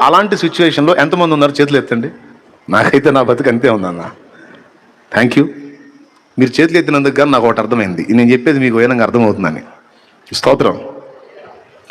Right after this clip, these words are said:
అయితే దేవుడు ఈరోజు తన వాక్కుని మన కోసం పంపుతున్నాడు తన దాసుని ద్వారా.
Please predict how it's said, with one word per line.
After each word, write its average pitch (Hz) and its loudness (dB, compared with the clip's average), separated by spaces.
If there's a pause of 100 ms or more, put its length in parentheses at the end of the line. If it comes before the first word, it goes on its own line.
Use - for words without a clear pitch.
(360)
అయితే 185 4
దేవుడు 233 4
ఈరోజు 202 4
తన 170 0
వాక్కుని 151 0
మన 123 0
కోసం 143 2
పంపుతున్నాడు 127 0
తన 107 0
దాసుని 113 0
ద్వారా. 95 0